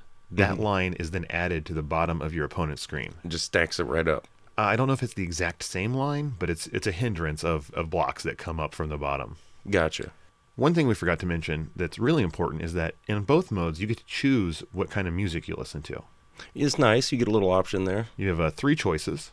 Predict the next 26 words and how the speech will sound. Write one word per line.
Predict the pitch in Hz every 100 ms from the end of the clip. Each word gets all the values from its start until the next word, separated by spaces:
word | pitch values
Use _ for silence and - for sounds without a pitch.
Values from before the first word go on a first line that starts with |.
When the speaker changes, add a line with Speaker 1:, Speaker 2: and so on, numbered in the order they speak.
| -
Speaker 1:
of | - 90
Speaker 2:
Mm-hmm. | 80
Speaker 1:
music, | 82 73 107 - - -
and, | 101 98 92 92
uh, | 87 87 82
they | 80 92
are | 90 87
labeled, | 92 90 95
what, | 82 73 - _ -
A, | 104
B, | 104 104
and | 98 80
C? | - 123 180 - -
Speaker 2:
I | 98
believe | 90 92 80
so, | - 67
yeah. | 50 50 - - -
Speaker 1:
So | - 113 98 95 92 - _ _ - 95
B | 87 139 175 107 107 117 -
is | 107 90
a, | 95 90
uh, | 85 82 80 82 -
brand | - 95 107
new | 110 123
composition | 117 110 135 90 78 98 127 -
by | 78 82